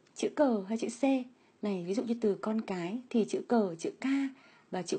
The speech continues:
Q thì đều được phát thành âm k trong tiếng Việt cả. Thành ra là mình sẽ không cần phải, ờ, ờ, dùng cả ba thứ khác nhau để biểu đạt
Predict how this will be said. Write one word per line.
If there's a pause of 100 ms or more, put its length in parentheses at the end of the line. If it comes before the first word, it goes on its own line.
Q
thì
đều
được (180)
phát
thành
âm (280)
k (440)
trong
tiếng
Việt
cả. (520)
Thành
ra
là
mình
sẽ
không
cần
phải,
ờ, (840)
ờ,
dùng
cả
ba
thứ
khác
nhau
để
biểu
đạt